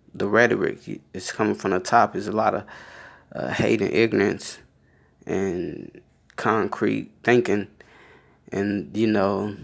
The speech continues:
the newer generation, they're beyond that. So we have to wait until everyone else comes, A K A the older generation, changes their way of thinking and let go of their racist views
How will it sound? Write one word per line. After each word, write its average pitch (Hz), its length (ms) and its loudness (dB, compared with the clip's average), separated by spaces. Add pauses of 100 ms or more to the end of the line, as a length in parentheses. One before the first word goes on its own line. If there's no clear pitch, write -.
(120)
the 107 120 2
newer 117 240 6
generation, 107 840 2 (840)
they're 101 220 4
beyond 92 480 2
that. 62 200 -2 (800)
So - 240 -2
we 104 180 0
have 110 220 0
to 107 60 -2
wait 117 360 6
until 104 720 4 (1400)
everyone 113 500 2
else 120 260 2
comes, 104 520 2
A 107 120 0
K 110 220 -2
A 110 40 -2
the 80 80 0
older 104 260 2
generation, 104 720 -2
changes 107 420 0
their 117 160 4
way 107 180 2
of 90 120 -2
thinking 104 380 -6
and 95 320 -4
let 98 280 2
go 110 280 4
of 98 80 0
their 101 160 2
racist 101 400 -4
views 98 600 -4